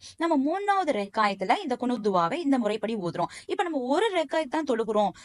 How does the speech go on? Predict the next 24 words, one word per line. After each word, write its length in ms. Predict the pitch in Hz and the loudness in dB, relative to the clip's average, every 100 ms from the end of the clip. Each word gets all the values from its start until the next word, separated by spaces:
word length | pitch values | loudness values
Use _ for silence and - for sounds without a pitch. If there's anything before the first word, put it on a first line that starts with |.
| - | 2
அப்படிங்கும் 420 | 247 247 294 247 | 2 4 2 2
போது 200 | 190 214 | 0 0
எப்படி 320 | 330 302 392 277 | 0 0 -2 2
குனூத் 280 | 262 269 | 0 2
ஓத 180 | 220 208 | 2 0
முடியும் 380 | 208 180 185 185 | 0 -2 -2 -2
அப்படின்னு 300 | 190 196 202 202 | -4 -4 -4 -2
பார்த்தோம்னாக்கா, 560 | 175 165 165 151 170 240 440 - - | -4 -4 -6 -6 0 0 0 -10 -16
ஒரு 380 | - 233 403 349 | 2 6 6 6
ரெக்காயத்து 380 | 233 262 269 277 | 4 2 0 -2
தொழுகும் 380 | 220 196 190 220 | -2 -2 -2 -4
போதும் 360 | 170 160 190 339 | -2 -2 -4 -6
இந்த 260 | 254 233 220 | -2 0 0
மூன்றாவது 480 | 254 392 381 339 254 | 0 0 0 2 0
ரெக்காயத்துல, 540 | 202 196 185 - 175 | 0 -2 -2 -6 -2
அ, 580 | 190 370 - - - 233 | 0 0 -4 -20 -8 2
மூணு 220 | 254 330 | 4 4
ரெக்காயத்துங்கும் 600 | 262 269 294 294 254 214 | 2 0 -2 0 -2 0
போது 160 | 220 277 | 0 0
இந்த 140 | 233 | 0
மூன்றாவது 460 | 233 349 330 285 202 | 0 0 0 0 -2
ரெக்காயத்துல 300 | 202 190 202 | -4 -6 -6
பின்பற்றோம் 460 | 220 220 208 196 180 | -2 -2 -2 -4 -4
பாத்தீங்களா? 500 | 175 185 170 180 | -4 -6 0 0